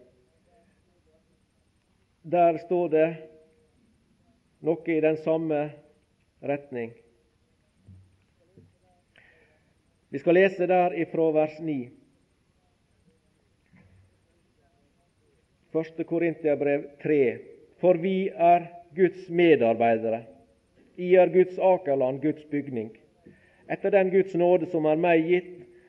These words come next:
har jeg lagt grunnvoll som en vis byggmester, og en annen bygger videre. Men enhver se til hvorledes han bygger videre.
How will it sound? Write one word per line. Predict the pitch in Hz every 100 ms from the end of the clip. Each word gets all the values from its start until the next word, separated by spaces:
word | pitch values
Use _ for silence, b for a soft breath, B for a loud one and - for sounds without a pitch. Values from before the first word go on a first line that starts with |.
| b b
har | 143
jeg | 160 160
lagt | 165 165
grunnvoll | 165 170 170 160 170 165
som | 160
en | 156
vis | 160 160 -
byggmester, | 165 139 131 131 - 110 117
og | 131
en |
annen | 156 180 170
bygger | 175 151 151 143
videre. | 170 156 165 190 - - b b b b
Men | 147 160
enhver | 160 151 160 175 175 - -
se | 175 165
til | 160 160 151
hvorledes | 160 175 151 143 147 139 - _ _ _ _ _ _ -
han | 160 151
bygger | 175 139 147 139
videre. | 165 180 156